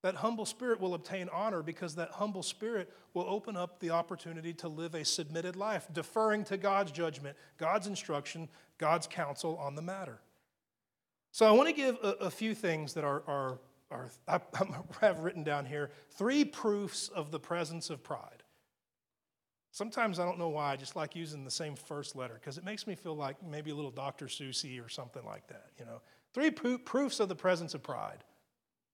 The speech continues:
Proofs of the presence of pride. Uh, so, so here's one. Uh, I'll, I'll give you, uh, the, a spreading of strife. Spreading of strife. I mean, when you enter into a situation, do you quench the fire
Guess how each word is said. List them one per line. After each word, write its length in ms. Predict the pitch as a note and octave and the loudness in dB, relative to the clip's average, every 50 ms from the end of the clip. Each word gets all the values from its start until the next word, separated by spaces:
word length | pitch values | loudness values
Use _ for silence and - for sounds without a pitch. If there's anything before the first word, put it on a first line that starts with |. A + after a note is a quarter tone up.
| _ _ _ _ _ _ _ _ _ | _ _ _ _ _ _ _ _ _
Proofs 280 | - F#3+ A#3+ B3+ - - | 2 4 4 4 4 2
of 80 | G#3 | 0
the 60 | F#3+ E3 | 0 0
presence 360 | - F#3 E3+ D3+ D#3 - - | 0 -2 -2 -2 -4 -6 -8
of 80 | B2 | -10
pride. 360 | - - B2 A2 - - A2+ A2 - _ _ _ _ _ _ _ _ _ _ _ _ _ _ _ _ _ _ _ _ _ _ - | -10 -10 -10 -10 -10 -14 -16 -20 -20 _ _ _ _ _ _ _ _ _ _ _ _ _ _ _ _ _ _ _ _ _ _ -6
Uh, 160 | D3 C3+ C#3 C#3 | -4 -4 -4 -6
so, 260 | - - F#3 F3+ E3+ E3+ | -2 0 0 0 2 2
so 160 | - G#3 F#3+ | 4 4 6
here's 320 | E3+ A3 C4 C#4 G#3 D3+ | 6 6 6 4 2 0
one. 320 | D#3 D3 C3 C#3 E3+ F3+ - - - _ _ _ _ _ _ _ _ _ _ _ _ _ _ _ _ _ _ _ _ _ _ _ _ _ _ _ _ _ _ | -2 -2 -2 -2 -4 -6 -8 -12 -20 _ _ _ _ _ _ _ _ _ _ _ _ _ _ _ _ _ _ _ _ _ _ _ _ _ _ _ _ _ _
Uh, 300 | - D3+ C#3 C3 B2+ C3+ C3+ | -8 -6 -6 -6 -6 -6 -2
I'll, 180 | D3 D3 D3 - | -2 -2 0 2
I'll 80 | D#3 D#3+ | 2 4
give 180 | D3+ F#3 F#3+ | 6 4 4
you, 220 | F#3 F3 E3+ D3+ D3+ | 6 4 4 4 4
uh, 260 | - D#3+ D3 D3 - | 2 0 0 0 0
the, 180 | D#3 D3+ E3 D#3+ - F#3 | 0 0 0 0 0 0
a 40 | E3 | 0
spreading 500 | - - - - A3 A#3 A#3+ A#3+ A#3 G#3 | 0 0 6 8 8 8 8 8 4 2
of 100 | F3+ - | 0 -2
strife. 720 | - - G#3 F3+ D3+ B2+ G#2 - - - - - - _ _ _ _ _ _ _ _ _ _ _ _ | -2 0 0 0 0 0 -2 -8 -14 -20 -20 -20 -20 _ _ _ _ _ _ _ _ _ _ _ _
Spreading 420 | - - - G#3+ G#3 A3 A#3 A3+ G#3 | -16 -2 4 8 10 10 10 8 8
of 80 | F#3 | 2
strife. 360 | - - - E3+ C3+ B2 A#2 - | -2 -2 0 -2 -2 -2 -4 -6
I 60 | - E3 | -6 -4
mean, 220 | D#3+ D#3 D3 C#3+ - - - - - - | -4 -4 -6 -8 -12 -18 -20 -20 -8 -4
when 160 | E3+ E3+ F#3 | -2 0 2
you 180 | A3 C4+ C4+ | 2 4 6
enter 200 | C4+ C4+ B3+ A#3+ | 6 8 8 8
into 280 | A#3 A#3 A#3 G3+ G#3+ G3+ | 6 4 2 2 0 2
a 40 | F#3 | 2
situation, 880 | G3 - G#3 G3 - - G#3+ F3 D3 C3 B2+ B2 - - E3 E3 F3 - - _ _ _ _ _ _ _ - | 4 2 2 2 0 -2 -2 -2 -2 -2 -2 -4 -4 -4 -4 -6 -6 -10 -14 _ _ _ _ _ _ _ -8
do 80 | D#3 F3 | -4 -2
you 240 | F3 F3 F3 E3+ | -2 0 -2 -2
quench 500 | D3 - - - C4+ D#4+ E4 - - - | -4 -6 6 8 8 8 8 6 4 2
the 100 | - F3 | 0 -2
fire 600 | - - F#3 D3 C#3 C3+ C3+ C#3 D3+ D#3+ E3+ D#3+ | -2 2 2 2 2 2 2 2 0 0 -2 -4